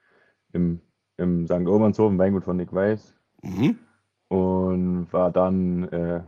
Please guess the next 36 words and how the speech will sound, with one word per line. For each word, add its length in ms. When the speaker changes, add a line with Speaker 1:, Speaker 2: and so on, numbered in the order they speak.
Speaker 1:
ja, 160
den 160
klassischen 460
Weg 180
nach 140
Geisenheim, 440
hab 120
da 180
studiert, 480
äh, 460
und 280
war 260
danach 480
anschließend, 520
also 260
mit 500
Praktikas 680
während 200
dem 60
Studium 500
und 120
dann 160
anschließend 640
ein 320
gutes 320
Jahr 180
in 60
der 80
Nahe 480
und 200
bin 180
jetzt 200
seit 320
ersten 320
ersten 340
quasi 440